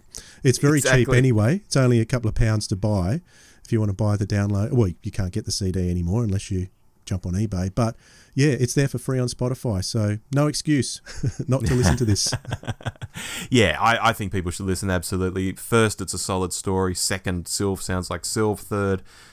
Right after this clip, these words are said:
Speaker 2: it gives you a great Mel story. And fourth, the cherry on top is, as you say, it is on Spotify for free. So if you've listened to us prattle on here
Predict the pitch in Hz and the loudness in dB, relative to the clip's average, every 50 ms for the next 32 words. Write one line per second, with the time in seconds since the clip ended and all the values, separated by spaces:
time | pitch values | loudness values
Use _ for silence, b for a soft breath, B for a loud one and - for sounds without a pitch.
0 | B B B B - 104 - - 117 98 95 101 98 87 101 98 101 - 107 110 | B B B B -10 -6 -2 -2 0 0 2 0 0 2 2 0 0 -2 -2 -2
1 | 107 110 113 - - - 117 110 107 107 107 110 110 107 - - 127 123 123 120 | -2 -2 -2 -2 -2 0 2 2 4 2 2 2 0 -2 -4 -4 -2 0 0 -2
2 | 117 - - - - 113 107 - - 131 123 123 120 113 107 104 - 135 131 131 | -2 -4 -10 -12 -10 -10 -8 -4 -2 0 2 2 2 2 0 -2 -2 -2 -4 -4
3 | - - 127 135 127 117 - 110 117 117 117 117 110 - - - 156 156 117 - | -4 -4 -2 -2 -2 -2 0 0 0 0 0 -2 -4 -4 -4 -4 -4 -4 -4 -2
4 | 120 127 135 135 120 110 110 107 - - - 123 127 123 - - 120 117 107 104 | -2 -4 -4 -4 -4 -4 -4 -6 -6 -6 -6 -6 -6 -6 -6 -6 -6 -4 -4 -6
5 | - 120 113 - - - 147 139 117 104 - - - 113 110 107 107 113 120 - | -8 -10 -14 -12 -10 -8 -6 -4 -4 -6 -6 -6 -4 -2 -2 -2 -2 -4 -4 -4
6 | 120 110 - 147 160 - - 139 113 - 110 101 95 - - - - 120 120 113 | -4 -4 -2 -2 -2 -2 -2 -2 -2 0 0 0 -2 -4 -6 -4 -2 -2 -2 0
7 | 107 101 101 104 107 107 104 98 107 95 92 92 | -2 0 0 0 0 -2 -2 -2 -2 -2 -2 -4